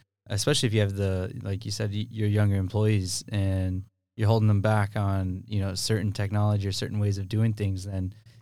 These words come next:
you know, the, then, then their creativity or their, their expansion of how they wanna grow within your business, you know, kinda, you know, kinda settles on a plateau. But, you know, and it, like you said, A I is not, definitely not gonna replace it, but it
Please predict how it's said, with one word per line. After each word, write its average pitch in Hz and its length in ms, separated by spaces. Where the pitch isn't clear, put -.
you 151 100
know, 131 100
the, 120 160
then, 110 540
then 113 200
their 104 140
creativity 123 760
or 107 120
their, 98 400
their 101 160
expansion 104 520
of 95 160
how 104 360
they 101 100
wanna 98 220
grow 101 260
within 98 280
your 95 120
business, 101 560
you 98 140
know, 92 140
kinda, 98 340
you 101 220
know, 95 160
kinda 101 220
settles 107 380
on 98 120
a 92 60
plateau. 98 540
But, 101 220
you 127 120
know, 104 220
and 123 240
it, 120 200
like 135 120
you 131 60
said, 131 260
A 156 180
I 147 100
is 143 100
not, 131 280
definitely 131 300
not 123 200
gonna 117 140
replace 113 380
it, 104 140
but 101 280
it 104 220